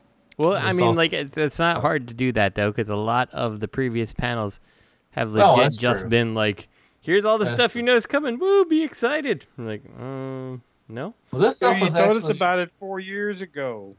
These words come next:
Speaker 3: Shut
Speaker 2: this
Speaker 3: up.
Speaker 2: stuff was actually, uh, well, the Iron Factory stuff, I've, we've already seen before. Uh, a couple thi-, uh, a couple things they showed on different new, but, um, most of the stuff was,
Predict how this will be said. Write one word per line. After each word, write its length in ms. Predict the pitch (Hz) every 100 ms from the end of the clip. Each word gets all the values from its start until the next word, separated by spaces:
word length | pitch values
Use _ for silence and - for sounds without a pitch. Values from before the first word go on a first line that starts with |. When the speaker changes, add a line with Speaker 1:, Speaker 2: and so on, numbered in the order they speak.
| _
Speaker 3:
Shut 240 | - 170
Speaker 2:
this 120 | 151
Speaker 3:
up. 60 | -
Speaker 2:
stuff 200 | 190 175
was 160 | 156 139
actually, 460 | 131 131 131 120
uh, 260 | 117 110 107
well, 180 | 113 190
the 120 | -
Iron 220 | 202 247
Factory 340 | 240 233 226 208
stuff, 360 | - 202 190 196 -
I've, 220 | 143 139
we've 280 | 156 143 135
already 240 | 151 147 135
seen 280 | 156 147
before. 600 | 143 - 147 143 143 139 - - - _
Uh, 220 | - 113 113
a 40 |
couple 260 | 170 156 131
thi-, 140 | 131
uh, 240 | 123 120 120
a 40 |
couple 240 | - 175 -
things 260 | 131 127
they 100 | 113
showed 180 | 101 117
on 100 | 107 101
different 300 | 110 117 110
new, 260 | 110 110
but, 320 | 104 113 110 - - _ _
um, 360 | - 175 170 165
most 220 | 156 220 330
of 60 | 285
the 0 |
stuff 340 | - 262 262
was, 360 | 254 233 156